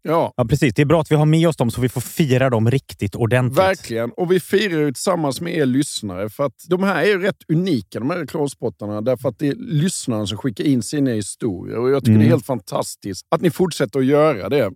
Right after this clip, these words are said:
Speaker 1: för att det blir väldigt mycket roligare.
Speaker 2: Alla de här historierna, det är liksom hela,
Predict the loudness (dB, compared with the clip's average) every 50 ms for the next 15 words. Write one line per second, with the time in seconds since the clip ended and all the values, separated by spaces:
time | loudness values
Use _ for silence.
0 | _ _ -10 -10 -6 -6 -4 0 2 2 2 0 0 0 0 0 2 0 -2 -2
1 | 0 0 2 2 2 2 0 -2 -4 -6 -12 -12 -12 -12 -12 _ _ 4 4 6
2 | 6 4 4 4 4 4 4 4 0 -6 0 _ 0 2 4 2 4 4 4 4
3 | 4 2 4 2 2 2 2 2 2 2 2 4 2 2 4 2 2 0